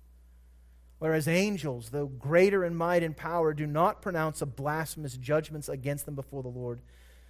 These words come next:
But these, like irrational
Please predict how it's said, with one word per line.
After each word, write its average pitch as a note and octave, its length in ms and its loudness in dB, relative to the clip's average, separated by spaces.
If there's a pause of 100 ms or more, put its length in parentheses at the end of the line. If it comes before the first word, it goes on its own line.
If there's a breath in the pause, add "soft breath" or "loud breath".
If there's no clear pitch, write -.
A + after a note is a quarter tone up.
(360 soft breath)
But F3+ 220 0
these, G3 720 -2 (760)
like F3 220 4
irrational E3+ 640 4